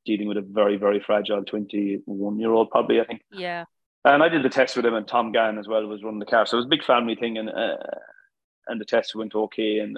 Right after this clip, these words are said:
Speaker 1: and the recce, and, but I had to keep him sheltered as much as I could, and, and I did. We did Ruamaki was the shakedown that year, which was the power stage of the rally this year.
Speaker 2: Mm.
Speaker 1: And I kept it into it, and I said, "Don't open the doors, don't talk to anyone. They don't need to know what you're talking about.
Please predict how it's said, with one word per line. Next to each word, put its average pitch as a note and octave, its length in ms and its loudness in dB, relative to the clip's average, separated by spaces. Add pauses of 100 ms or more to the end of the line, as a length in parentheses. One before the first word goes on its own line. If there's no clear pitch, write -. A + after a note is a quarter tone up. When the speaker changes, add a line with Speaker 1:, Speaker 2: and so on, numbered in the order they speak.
Speaker 1:
and G#2+ 200 -12
the G#2 80 -8
recce, G#2+ 400 -2
and, G2+ 120 -6 (1160)
but B2 120 4
I B2+ 140 8
had C#3 120 4
to - 40 -12
keep C3+ 200 -2
him A2+ 40 -8
sheltered A#2+ 340 0
as G2+ 100 -12
much A2 180 -10
as A2+ 60 0
I G2+ 60 -2
could, A2 280 -4
and, G2+ 180 -8
and A2 160 -2
I G#2+ 80 0
did. G#2 220 -6 (200)
We A2 140 -4
did A2 140 0
Ruamaki A2+ 520 2
was G2+ 140 0
the - 60 -10
shakedown G#2+ 380 0
that G#2 180 -2
year, G#2 80 -4
which G2 200 -14
was - 160 -14
the - 60 -20
power A2 220 0
stage G#2 240 -4
of G2+ 100 -12
the G2+ 80 -6
rally G#2 240 0
this G2+ 220 -6
year. G2+ 100 -6
Speaker 2:
Mm. G2 120 -16 (480)
Speaker 1:
And A#2 240 4
I A2 80 2
kept A2+ 200 0
it G#2+ 60 -2
into G#2 180 -2
it, G2+ 80 -8
and G#2 140 -6
I F#2+ 40 -6
said, G2+ 140 -6
"Don't G#2+ 160 4
open G#2 220 2
the G2 80 -4
doors, G2+ 200 4
don't G#2+ 200 2
talk G#2+ 220 2
to G#2+ 80 4
anyone. G2+ 200 -2
They G#2 80 2
don't A2 160 2
need G#2+ 120 0
to - 80 -8
know G#2+ 120 0
what G2+ 180 -2
you're G#2 100 -4
talking G#2 300 0
about. G2+ 240 -2